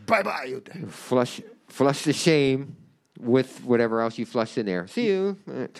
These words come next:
Speaker 1: イエス様が洗い流してくれたんやから。
Speaker 2: Jesus washed that shame away.
Speaker 1: You belong to toilet. あなたはトイレがふさわしいんや。
Speaker 2: And so now you can take to your shame and say, "You belong to the toilet, and I'm wash-, you sh-, washing you away in here."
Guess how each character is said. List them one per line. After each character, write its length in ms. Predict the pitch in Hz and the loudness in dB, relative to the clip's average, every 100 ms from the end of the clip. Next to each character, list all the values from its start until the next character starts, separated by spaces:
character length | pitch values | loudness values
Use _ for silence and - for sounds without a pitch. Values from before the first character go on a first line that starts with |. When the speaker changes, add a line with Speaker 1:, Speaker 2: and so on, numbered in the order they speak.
| - _ | -20 _
Speaker 1:
イ 80 | 160 | -2
エ 80 | 165 | 0
ス 60 | 151 | 0
様 180 | 160 | -2
が 120 | 147 156 | 0 2
洗 140 | 175 | 4
い 60 | 180 | 4
流 60 | 165 | 2
し 60 | 156 | 0
て 60 | 160 | -4
く 80 | |
れ 60 | 156 | -6
た 100 | - | -8
ん 40 | |
や 80 | 107 | -14
か 80 | - | -16
ら。 60 | - - _ _ _ - _ _ _ _ | -20 -20 _ _ _ -20 _ _ _ _
Speaker 2:
Jesus 380 | - 135 135 117 | -2 -2 -2 -4
washed 480 | 104 113 127 - - | 0 2 2 -2 -4
that 240 | 120 110 - _ _ | -2 -2 -8 _ _
shame 280 | - - 110 | -8 -2 0
away. 360 | 101 101 95 87 _ | 0 0 -2 -6 _
Speaker 1:
You 320 | 127 143 165 | -6 0 0
belong 460 | 165 139 143 127 131 | 0 -2 -4 -4 -6
to 160 | - 131 | -8 -8
toilet. 480 | - 143 110 - 123 | -8 -8 -8 -12 -6
あ 160 | 156 | -2
な 100 | 170 | 0
た 140 | 160 147 | 0 -2
は 140 | - - - | -4 -8 0
ト 160 | 151 | 4
イ 20 | 214 | 4
レ 100 | 175 | 4
が 100 | 143 | -2
ふ 60 | |
さ 120 | 147 | -2
わ 100 | 156 | -4
し 140 | 139 127 | -4 -8
い 20 | |
ん 40 | |
や。 140 | 107 - | -14 -14
Speaker 2:
And 100 | 92 | -12
so 200 | 87 95 | -4 0
now 200 | 98 104 | 2 0
you 80 | 104 | 0
can 120 | 113 | -2
take 260 | - 131 127 | -2 -2 -2
to 100 | 120 | -2
your 100 | 113 | -2
shame 200 | 113 120 | 0 -2
and 100 | 117 | 0
say, 100 | 107 | -2
"You 160 | 104 135 | 0 2
belong 280 | 131 127 127 | 2 2 0
to 80 | |
the 100 | 117 | -4
toilet, 400 | 113 135 127 135 | 0 2 2 0
and 20 | 117 | -4
I'm 80 | |
wash-, 320 | 107 110 107 - | -4 -4 -4 -10
you 180 | - 110 | -14 -14
sh-, 160 | - - | -14 -2
washing 340 | 113 113 120 | 0 0 0
you 80 | 110 | 0
away 240 | 104 107 | 2 0
in 60 | 98 | -2
here." 240 | 95 90 | -4 -6